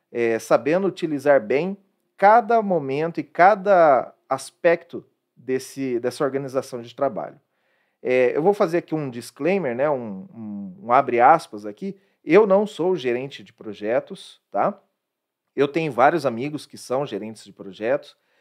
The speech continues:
e, obviamente, o que eu vou cobrir aqui é um pedacinho do projeto, tá? É, gerência de projeto é uma,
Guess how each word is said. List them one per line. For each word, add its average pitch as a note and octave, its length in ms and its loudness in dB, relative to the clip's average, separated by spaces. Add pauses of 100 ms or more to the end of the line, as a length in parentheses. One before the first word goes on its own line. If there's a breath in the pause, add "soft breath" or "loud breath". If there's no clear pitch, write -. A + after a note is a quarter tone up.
(160)
e, B2+ 140 2
obviamente, E3 520 0
o D3 60 -4
que - 160 -4
eu F#3+ 80 4
vou E3+ 160 -4
cobrir C3 380 -4
aqui F3 480 -6
é F#3 320 -2 (360 soft breath)
um E4 160 -14 (220)
pedacinho A#3+ 880 0
do C#3 140 -4
projeto, A2 640 -2
tá? D3+ 460 2
É, A#2 260 -6
gerência F3 640 -2
de D#3 100 -12
projeto D3 500 -4
é F#3+ 40 4
uma, G3 460 0